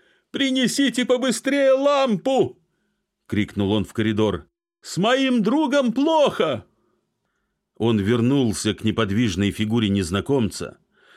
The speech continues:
снова потряс его за плечи, окликнул. Вошла хозяйка с лампой, и комната наполнилась жёлтым сиянием.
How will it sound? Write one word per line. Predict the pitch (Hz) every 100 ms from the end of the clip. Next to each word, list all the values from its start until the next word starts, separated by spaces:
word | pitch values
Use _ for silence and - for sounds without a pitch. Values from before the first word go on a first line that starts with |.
| - -
снова | - 139 165 123
потряс | 113 123 117 139 110 107
его | 120 113
за | 110
плечи, | 113 143 147 - 73 - _ _ _ _
окликнул. | 113 - 156 - 87 73 - _ _ _ _ _ _ _ _ _
Вошла | 82 90 107 117 120
хозяйка | 101 110 98 147 120 98
с | 85 92
лампой, | 98 76 67 67 - _ _ _ _ _ -
и | 135
комната | 135 160 143 127 131
наполнилась | 127 - 143 131 123 123 120
жёлтым | 87 107 123 104 110
сиянием. | 95 113 113 110 90 80 73 71